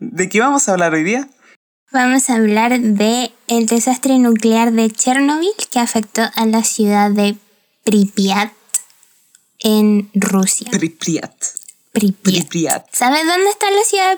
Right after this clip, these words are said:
Speaker 2: Pripyat? Bueno, aparte que ya como que di pistas, pero
Speaker 1: Yo no,
Speaker 2: ¿sabes?
Speaker 1: yo no sé dónde está.
Speaker 2: Yo te voy a decir dónde está. Está en el norte de Ucrania, en la frontera con Bielorrusia.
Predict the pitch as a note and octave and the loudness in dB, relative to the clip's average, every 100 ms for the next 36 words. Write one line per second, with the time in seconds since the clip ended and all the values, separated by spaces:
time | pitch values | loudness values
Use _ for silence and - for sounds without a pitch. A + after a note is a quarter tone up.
0 | - F#4 - F#4 - B3 G#3+ G3+ G3 A3+ | -2 -6 -2 -4 -2 0 2 2 0 -2
1 | A#3+ A#3+ A3+ A3 A3+ B3 C#4 - A#3 A3+ | -2 0 0 2 2 0 -4 -2 2 2
2 | A3 G#3+ A3 A#3 B3+ - - E4+ - - | 2 0 0 -2 -4 -4 -8 -8 -8 -12
3 | _ _ _ - B3 A#3+ A3+ D#3 G3+ G3 | _ _ _ -4 -2 -2 -2 0 2 0
4 | D3+ F3+ A3 G#3 F#3 F#3+ A3+ B3 - B2+ | 0 0 2 0 0 0 0 -2 -2 -2
5 | B2 C#4 D4 F4 E4+ E4 D4+ B3+ B3 A3 | -2 -4 -2 -2 0 -2 -2 -4 -2 -4
6 | G3+ - - - _ _ - A#3+ B3 - | -4 -6 -8 -14 _ _ -4 -2 -2 -4
7 | B3 B3+ - - A#3+ A#3 A3 A3 A#3+ C4 | -2 0 -2 -4 0 2 4 4 2 2
8 | C4+ C4 B3+ A#3 A3 A3+ B3+ C4 B3+ G4+ | 2 2 2 2 0 0 2 2 0 -2
9 | - _ _ _ _ _ - A#3 A3+ A3 | -6 _ _ _ _ _ -4 0 2 2
10 | A3 A3 G#3+ A3 - G#3+ G#3 A3 A#3 A#3 | 2 2 2 0 0 0 2 0 0 0
11 | A3+ A3 G#3 G3 G3 - - | 2 2 2 0 -2 -4 -6